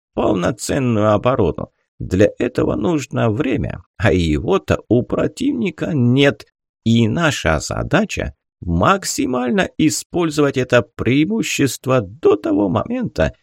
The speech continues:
пока в дело не включились американцы. "Вы считаете, что генерал Эйзенхауэр всё же решится на этот шаг?" с сомнением спросил Рокоссовский. В ответ Сталин промолчал,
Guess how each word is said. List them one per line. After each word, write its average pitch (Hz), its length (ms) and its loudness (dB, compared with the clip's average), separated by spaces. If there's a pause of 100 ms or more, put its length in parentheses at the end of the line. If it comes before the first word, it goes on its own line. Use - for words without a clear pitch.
(220)
пока 113 380 0
в 104 100 0
дело 170 340 0
не 135 280 2
включились - 840 0
американцы. 120 960 0 (960)
"Вы 80 280 0
считаете, 117 680 -2
что - 180 -2
генерал 98 460 0
Эйзенхауэр 101 840 2 (160)
всё - 300 -2
же 98 120 2
решится 101 680 0
на 151 220 -2
этот 123 220 2
шаг?" - 400 -6 (200)
с - 100 -12
сомнением 85 720 -2
спросил - 460 -2
Рокоссовский. 95 840 0 (640)
В 98 180 2
ответ 240 320 2
Сталин 196 420 0
промолчал, 147 1080 0